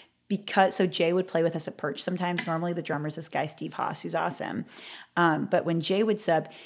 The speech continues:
we would play songs that Ken, and Kenton would sing, like, Beyonce and, like, Ariana Grande and, like, these, like, with, like, hip hop beats. And the way he plays hip hop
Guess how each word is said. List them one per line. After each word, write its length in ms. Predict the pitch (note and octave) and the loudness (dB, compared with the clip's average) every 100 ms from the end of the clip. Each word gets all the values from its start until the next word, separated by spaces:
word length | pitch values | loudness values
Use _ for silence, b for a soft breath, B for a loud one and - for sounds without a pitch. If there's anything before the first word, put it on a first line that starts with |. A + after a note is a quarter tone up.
| B - | B 0
we 160 | G3+ | 4
would 140 | A3+ A3+ | 4 2
play 180 | B3+ B3 | 2 2
songs 420 | A#3+ F3 E3+ E3 | 4 4 4 0
that 120 | - | -2
Ken, 220 | - E3+ - | 0 0 2
and 120 | F3 | 0
Kenton 260 | D#3 D#3+ F3 | 2 0 0
would 120 | E3 | -2
sing, 200 | - E3 | 0 0
like, 220 | D#3+ D#3+ - B - D#3 F#3 E3 | 2 0 -2 B -4 4 6 8
Beyonce 800 | D3+ D#3+ - D#3+ D#3 - - - - | 6 2 2 2 2 0 0 -2 4
and, 340 | F#3 E3+ E3+ | 8 8 6
like, 280 | E3+ E3+ - | 4 2 -2
Ariana 520 | E3+ F3 F3 E3+ E3+ | 2 6 6 4 2
Grande 420 | D#3+ E3+ E3 E3 E3 | 2 4 4 4 2
and, 460 | - - - G#3+ | 4 2 4 4
like, 200 | G3+ F#3+ | 4 2
these, 240 | G3+ F#3 F#3+ | 2 4 6
like, 260 | F3+ F3+ B B | 4 4 B B
with, 140 | - G#3 | 2 4
like, 160 | F#3+ | 4
hip 240 | - D#3+ - | 2 -2 4
hop 220 | G#3+ A3+ | 4 4
beats. 220 | C4 C4 - | 0 0 2
And 140 | F#3 | 4
the 60 | F#3 | 4
way 240 | E3 E3 E3 | 4 2 2
he 320 | F#3+ G#3+ C#4 | -2 -4 -4
plays 360 | C#4+ E4+ E4+ | 0 0 0
hip 280 | - D#3+ - | -2 -6 -6
hop 400 | - G3 B3+ C4+ | -2 2 2 -2